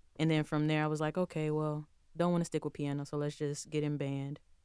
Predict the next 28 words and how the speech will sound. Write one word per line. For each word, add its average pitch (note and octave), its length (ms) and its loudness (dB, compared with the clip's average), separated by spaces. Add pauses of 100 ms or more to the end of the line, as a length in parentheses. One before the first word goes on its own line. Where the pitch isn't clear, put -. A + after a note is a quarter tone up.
(300)
Joined G#3 340 4
band, D3+ 360 4
was D#3+ 140 2
in E3+ 140 2
band D#3+ 520 2 (440)
all G#3 160 12
my A3+ 300 8
high G#3 180 4
school E3 240 2
years, D#3 480 2
all D3+ 160 -2
my D3 100 0
middle D#3+ 220 2
school D#3 240 -2
years, D#3 420 -2 (360)
and D#3+ 260 4
a D#3 40 2
little D#3+ 180 4
bit D#3 160 2
in C#3+ 80 -2
college, D3 440 -4
too. D3 220 -4
So, D3 300 -8 (580)
yeah, G3+ 220 8
music's G3+ 480 4 (240)
pretty F#3 180 -2
much E3+ 240 -2
ingrained D3 800 -2